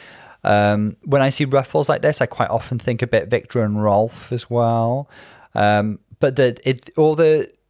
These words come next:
the kind of almost like rosettes in the neckline, quite reminiscent of McQueen's, um, Saraband show. Do you remember, um, Jinx's Veil Runway?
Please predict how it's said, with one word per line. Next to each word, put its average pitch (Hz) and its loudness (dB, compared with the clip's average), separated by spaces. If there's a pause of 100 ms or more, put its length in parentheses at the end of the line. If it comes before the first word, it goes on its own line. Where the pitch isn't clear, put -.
(120)
the 143 -2
kind 143 0
of 127 0
almost 127 0
like 120 0
rosettes 123 -2
in 113 -2
the 107 -2
neckline, 98 -2 (280)
quite 95 0
reminiscent 107 0
of 104 -4
McQueen's, 104 -4
um, 107 -2
Saraband 104 0
show. 98 0
Do 101 -4
you 127 0
remember, 123 2
um, 113 0
Jinx's 117 -2
Veil 113 2
Runway? 82 -4